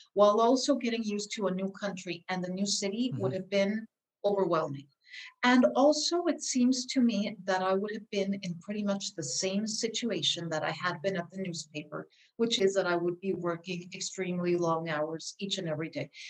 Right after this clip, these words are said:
Speaker 1: So in the end, I would say that this was an example of rejection being protection, because it really did protect me from a, a very unpleasant, uh, situation.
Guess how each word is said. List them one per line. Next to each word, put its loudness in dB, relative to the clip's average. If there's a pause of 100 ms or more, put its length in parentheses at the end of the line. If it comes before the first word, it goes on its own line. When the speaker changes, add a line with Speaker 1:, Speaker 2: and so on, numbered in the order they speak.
(140)
Speaker 1:
So 4 (160)
in 4
the 4
end, 4 (120)
I 0
would 0
say 0
that -4
this -8
was -4
an -2
example -2
of -2 (100)
rejection -2
being -6
protection, 0 (560)
because 2
it -2
really 0
did 0
protect 0
me 2
from 2
a, 2 (400)
a 2
very 4
unpleasant, -2 (120)
uh, 0
situation. -2